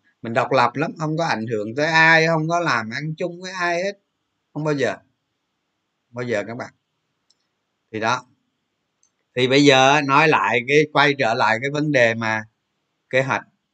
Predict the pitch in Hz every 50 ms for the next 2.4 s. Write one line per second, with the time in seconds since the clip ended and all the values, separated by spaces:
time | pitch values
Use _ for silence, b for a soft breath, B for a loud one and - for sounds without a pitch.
0 | _ _ _ _ _ _ _ _ _ _ _ _ _ _ _ _ _ _ _ _
1 | _ _ _ _ _ _ _ _ _ _ _ _ _ _ _ _ _ _ _ _
2 | _ - 113 110 113 113 -